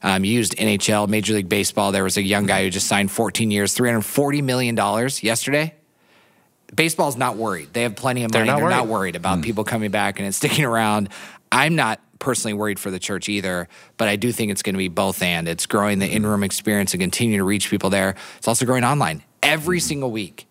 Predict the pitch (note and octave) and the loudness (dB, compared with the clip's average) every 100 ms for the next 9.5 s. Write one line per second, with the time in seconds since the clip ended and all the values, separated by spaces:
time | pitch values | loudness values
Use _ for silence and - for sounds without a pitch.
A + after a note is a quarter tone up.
0 | - F#2 D#2 D2 - A#2+ B2+ C3 - C3 | -10 -6 -6 -8 -2 0 2 0 0 0
1 | A#2+ G2+ - A2+ G2+ G2+ - - - - | 0 -2 -4 -4 -2 -2 -4 -12 -20 -12
2 | - A2+ G2+ G2 - _ - G#2 F#2+ - | -2 -2 -2 -6 -12 _ -2 0 0 -2
3 | G#2+ - - C#3 D3 D3 F#3 D#3+ E3 D3 | -4 -4 0 2 2 2 0 2 2 2
4 | D3 D3+ D3+ D3+ D3+ D#3 - G#3 - - | 2 0 0 2 0 0 -2 -4 -4 -6
5 | - G#2 A#2+ C3+ C3 C3+ C3+ C3+ C3 C3 | 0 2 2 2 2 0 0 -2 0 2
6 | B2+ C3 C3+ - - - - B2+ A2+ G#2+ | 2 0 -2 -8 -20 -20 -4 0 2 0
7 | F2+ A2+ - - - A2 G#2 G2+ - - | -2 -6 -6 -4 0 2 2 2 -2 -6
8 | - A2 G#2 E2+ - - - B2+ D#3 D3+ | -4 0 0 0 -2 -2 -2 0 2 2
9 | C3+ C#3 C3+ C3 B2+ | 2 0 2 0 -4